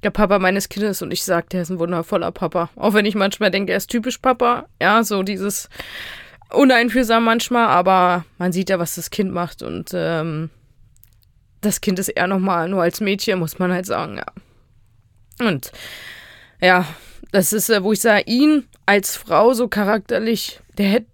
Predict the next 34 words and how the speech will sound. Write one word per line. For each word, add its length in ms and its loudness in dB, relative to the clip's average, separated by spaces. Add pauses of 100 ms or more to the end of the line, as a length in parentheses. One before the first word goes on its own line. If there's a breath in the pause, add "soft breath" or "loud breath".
das 220 -4
war 140 2
auch 100 0
das, 220 -2
der 120 -4
hat 60 -4
mich 160 -4
nie 200 -2
aufgegeben. 720 -2
Ich 180 -8
war 200 2
wirklich 260 -10
zwischendurch 460 -2
psychisch 460 -6 (100)
am 180 0
Ende, 260 0
ob's 260 -2
Essstörung 560 -2
war, 280 2
ich 100 -4
ständig 380 -4
gebrochen 500 -4
hab 220 -4
oder 320 -2 (340 loud breath)
ausgerastet 800 0
bin 180 0
und 140 -2
deswegen 420 -4
viele 480 -2 (120)
kommen 200 0
damit 280 0
gar 160 -2
nicht 180 -6
klar. 340 0